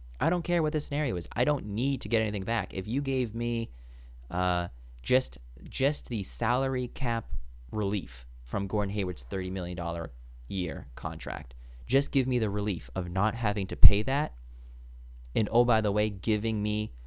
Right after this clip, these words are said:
more minutes to give to Jaylen Brown, Jason Tatum. That, that's, that's fine. That's a win for the Celtics right there. If you end up getting a, a draft pick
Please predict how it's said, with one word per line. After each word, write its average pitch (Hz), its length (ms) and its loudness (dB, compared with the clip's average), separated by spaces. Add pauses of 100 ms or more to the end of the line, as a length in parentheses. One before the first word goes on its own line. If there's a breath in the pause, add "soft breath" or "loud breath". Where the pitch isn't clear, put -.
(400)
more 110 320 4
minutes 101 320 2
to 101 100 -4
give 101 220 0
to 95 100 0
Jaylen 95 340 2
Brown, 95 320 6
Jason 92 360 0
Tatum. 104 480 -2 (1160)
That, 104 400 2
that's, 139 320 4
that's 170 200 0
fine. 180 280 0 (200)
That's 147 180 4
a 160 40 8
win 160 220 6
for 156 100 -2
the 147 60 2
Celtics 151 380 0
right 143 120 -2
there. 147 240 -2 (760 soft breath)
If 120 120 2
you 107 200 2
end 127 120 4
up 131 160 2
getting 120 240 6
a, 117 280 0
a 104 60 2
draft 98 460 0
pick 101 380 0